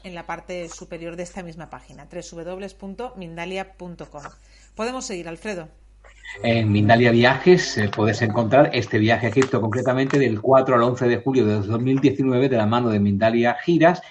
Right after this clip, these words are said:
Speaker 2: y, por supuesto, liderado por Ricardo Bru, especialista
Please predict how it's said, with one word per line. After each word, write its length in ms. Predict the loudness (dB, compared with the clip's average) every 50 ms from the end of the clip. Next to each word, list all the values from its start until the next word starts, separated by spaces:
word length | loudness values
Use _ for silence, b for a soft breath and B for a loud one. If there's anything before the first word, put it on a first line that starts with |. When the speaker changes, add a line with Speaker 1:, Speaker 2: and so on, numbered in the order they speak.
| B B
Speaker 2:
y, 120 | -6 -4
por 140 | -4 -6 -6
supuesto, 440 | -6 -6 -4 -4 -4 -2 0 -2 0
liderado 520 | 0 0 0 2 2 2 4 2 0 -2 B B B B B B
por 300 | -2 0 0 0 0 -2
Ricardo 580 | -4 -4 -4 -4 -2 0 0 0 0 0 -2 -2
Bru, 260 | -2 0 0 2 0
especialista 840 | 0 -2 -4 -6 -6 -6 -2 0 0 0 0 0 2 2 2 2